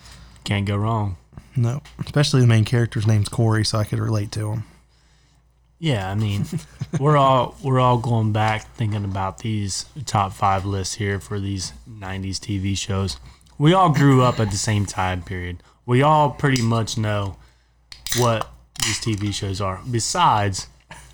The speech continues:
Speaker 1: Troy, can you try to explain that Smurfs back to us? Because I really have no idea what you're talking about. I know there was, there's been movies recently, animated movies recently, but the Smurfs,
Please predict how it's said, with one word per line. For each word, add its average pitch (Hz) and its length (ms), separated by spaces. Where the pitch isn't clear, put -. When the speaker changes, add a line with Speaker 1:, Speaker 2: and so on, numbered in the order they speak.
Speaker 1:
Troy, 117 340
can 135 160
you 220 120
try - 280
to 151 80
explain 131 420
that 110 160
Smurfs 123 580
back 120 260
to 120 200
us? - 180
Because 110 200
I 151 120
really 113 440
have 98 180
no 117 240
idea 107 360
what 101 220
you're - 80
talking 139 300
about. 113 100
I - 20
know 170 180
there 185 160
was, 123 260
there's 143 200
been 175 220
movies 151 580
recently, 98 600
animated 135 500
movies 135 340
recently, 139 540
but 113 300
the 113 120
Smurfs, 151 680